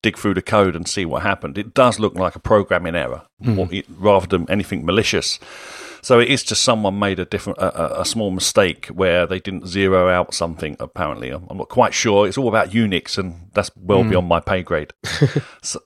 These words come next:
Speaker 1: so it, it does look like a simple mistake. But, and because it was, uh, an instance where if you push it the first time,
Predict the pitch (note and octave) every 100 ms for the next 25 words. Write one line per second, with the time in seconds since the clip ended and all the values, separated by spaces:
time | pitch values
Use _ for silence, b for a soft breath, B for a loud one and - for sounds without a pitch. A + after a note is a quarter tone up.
0 | - - C#3 B2+ D3+ E3 D#3 C3 F3 D#3
1 | C3+ - A2+ - G2 A#2+ G2+ G2+ F#2 -
2 | - G2 F2 - A#2 A#2 - - C3+ C3+
3 | F3 E3 C3 B2+ A2 - A2+ A2+ G#2+ A2+
4 | A#2 - G#2+ - A2 G#2+ - A#2 C3 -
5 | - - B2+ A2 - F2+ F#2